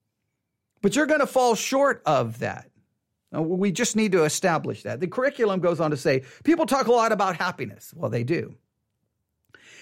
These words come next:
Pe-, people generally want to be happy. Our American, our American founding fathers even wrote in our Declaration of Independence that the pursuit of happiness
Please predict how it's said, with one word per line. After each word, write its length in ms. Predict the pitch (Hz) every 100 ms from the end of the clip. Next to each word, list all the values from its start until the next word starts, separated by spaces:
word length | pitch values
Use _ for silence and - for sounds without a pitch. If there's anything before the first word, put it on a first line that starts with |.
| - -
Pe-, 160 | 311 330
people 540 | - - 330 330 233
generally 760 | 123 - 208 359 370 247 170 151
want 360 | 151 165 -
to 60 | 165
be 140 | 135
happy. 460 | 123 107 - - _ _ _ _ _ 165
Our 140 | 190
American, 680 | 196 240 269 262 269 247 -
our 260 | - 170 165
American 680 | 160 233 262 240 262 247
founding 720 | 214 - 214 220 226 202 185 175
fathers 560 | 233 240 202 190 180
even 240 | 202 208 208
wrote 300 | 202 214 -
in 160 | 190
our 120 | 190
Declaration 600 | 185 214 196 196 196 202
of 80 | 175
Independence 580 | 185 170 147 196 190 - - -
that 140 | 185
the 80 | 196
pursuit 680 | - 202 - - 294 277 -
of 160 | 196 131
happiness 1200 | 123 - - - 320 339 185 123 131 202 -